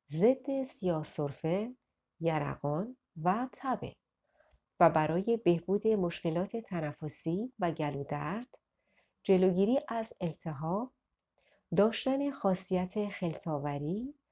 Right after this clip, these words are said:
درمان آسم و برونشیت، تحریکات عصبی سیاه سرفه و سرفه‌های مقاوم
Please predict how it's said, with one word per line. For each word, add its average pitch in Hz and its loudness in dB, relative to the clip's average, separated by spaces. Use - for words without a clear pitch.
درمان 233 2
آسم 160 -4
و 160 -2
برونشیت، 156 -2
تحریکات 196 2
عصبی 202 -2
سیاه 202 0
سرفه 151 -4
و 160 -2
سرفه‌های 220 0
مقاوم 170 2